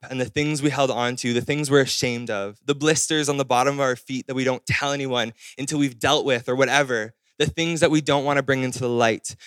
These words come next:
the things that we should have dealt with long before we came to Bible college, the things that we're struggling with right now in this moment, do not have to state death and destruction, but through the power of the Lord can be transformed to doorways of hope.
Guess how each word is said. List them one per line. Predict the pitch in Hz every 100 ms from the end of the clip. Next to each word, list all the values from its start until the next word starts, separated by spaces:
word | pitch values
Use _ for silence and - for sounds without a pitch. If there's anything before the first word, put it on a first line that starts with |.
| -
the | 131
things | - 170 170
that | 160
we | 151 147
should | - 160
have | 151
dealt | 127 143 135
with | 131
long | 131 127 147
before | 139 - 143
we | 135
came | - 131
to | 131
Bible | 110 117
college, | 120 113 101 95 - - -
the | 147
things | - 175 170
that | 165
we're | 156
struggling | - 143 143 147
with | 139 131
right | 123 135 127
now | 135 131
in | 127 131
this | 131 131
moment, | 117 131 120 104 - - -
do | 123 170
not | 180 180
have | - - 143 160
to | - 139 123 120 _ _ _
state | - - 143 131 - -
death | 131 120 - - - _ -
and | 139
destruction, | 127 - 139 - - 113 107 - _
but | 147
through | 156
the | 135
power | - - 143 151
of | 170 156
the | 139
Lord | 131 139 131
can | 139
be |
transformed | 127 139 139 - - 131 147 139
to |
doorways | 127 120 123 135 120
of | 113
hope. | 117 139